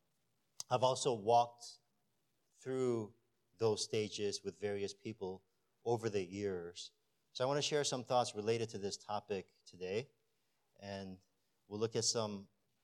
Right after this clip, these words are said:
scripture and biblical principles about marriage and singleness, and, um, and we'll do that. And then actually most of the content here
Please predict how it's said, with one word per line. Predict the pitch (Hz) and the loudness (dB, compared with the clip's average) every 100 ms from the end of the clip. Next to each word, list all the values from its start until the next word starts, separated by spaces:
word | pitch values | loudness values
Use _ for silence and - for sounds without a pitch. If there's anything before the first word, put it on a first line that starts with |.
| - | -10
scripture | - - 120 - 117 | -4 -2 -2 4 4
and | 113 | 4
biblical | 107 107 101 113 107 101 95 _ _ _ _ _ _ - | 2 0 2 4 4 2 -6 _ _ _ _ _ _ -10
principles | 113 117 - 110 104 98 - | -6 -6 0 0 0 -2 -8
about | 107 107 104 - | 0 2 2 -2
marriage | 101 104 107 113 110 107 | -8 -4 -2 0 0 -2
and | 92 | -6
singleness, | 110 104 107 113 117 113 - _ _ _ _ _ _ _ - | -6 -4 -4 -2 -2 -2 -6 _ _ _ _ _ _ _ -18
and, | 95 95 98 | -14 -10 -6
um, | 95 92 90 90 _ _ - | -4 -4 -8 -18 _ _ -18
and | |
we'll | 101 | -12
do | 101 135 | -4 -2
that. | 131 135 127 123 | 0 -2 -6 -10
And | 117 | -10
then | 120 117 110 _ _ _ _ _ | -8 -8 -12 _ _ _ _ _
actually | 123 123 135 | -6 -4 -2
most | 113 113 135 135 | 0 4 2 2
of | |
the | 135 | -2
content | 131 127 120 - 113 104 - - | -2 -4 -4 -4 -4 -4 -8 -12
here | - 113 101 98 | -4 2 2 2